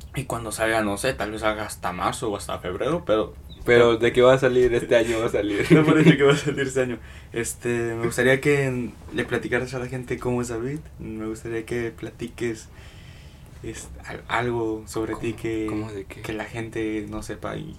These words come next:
Speaker 1: o quisieras que sepa, que te conozca.
Speaker 2: Bueno, casi la mayoría de la escuela me conoce, digo yo.
Speaker 1: Sí,
Speaker 2: Pero
Speaker 1: pero en esta ocasión ya no, ya, aquí ya no es solo la escuela, David.
Speaker 2: <laughs> Sí, yo
Speaker 1: Aquí,
Speaker 2: sé, yo sé.
Speaker 1: aquí ya implica, bueno, ya te he enseñado los números. Y, pues,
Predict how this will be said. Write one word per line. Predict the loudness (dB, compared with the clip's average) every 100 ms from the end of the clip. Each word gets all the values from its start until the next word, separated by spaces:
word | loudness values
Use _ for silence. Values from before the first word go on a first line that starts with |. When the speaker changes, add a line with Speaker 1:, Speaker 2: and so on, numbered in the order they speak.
| -12
Speaker 1:
o | -8 -6
quisieras | -6 -4 -4 -6
que | -10 -10
sepa, | -10 -8 -8 -6
que | -8
te | -8
conozca. | -8 -8 -10 -14 -14 -18 -20 -20 -20 -20 -20 -20 -20 -16 -12
Speaker 2:
Bueno, | -10 -10
casi | -12 -12 -8
la | -4
mayoría | -4 -4 -4 -6
de | -8
la |
escuela | -8 -6 -4
me | -4 -8
conoce, | -12 -12 -14 -14
digo | -8 -6 -6 -6
yo. | 4 6 6 -2 -12 -16 -16 -18 -16
Speaker 1:
Sí, | -8 0
Speaker 2:
Pero | 2 4 0
Speaker 1:
pero | -2
en | -8
esta | -8 -8
ocasión | -8 -8 -6 -2
ya | -2
no, | -2 -2
ya, | -2 0
aquí | -2 -4
ya | -2
no | 0
es | 0
solo | 2 2
la | 0
escuela, | -2 -6 -6
David. | -4 -6
Speaker 2:
<laughs> | -6 -14 -16 0
Sí, | 4 8
yo | 6
Speaker 1:
Aquí, | 6
Speaker 2:
sé, | 4 4
yo | 2
sé. | 0
Speaker 1:
aquí | 0 4
ya | 6
implica, | 6 4 0 2 4 6 4 2 0 -6 -12 2
bueno, | 4 4
ya | 2
te | 0
he |
enseñado | -2 -2 -2 -2
los | -2
números. | -4 -4 -4 -6 -16 -20 -20 -20 -20 -20 -16
Y, | -12
pues, | -12 -10 -10 -10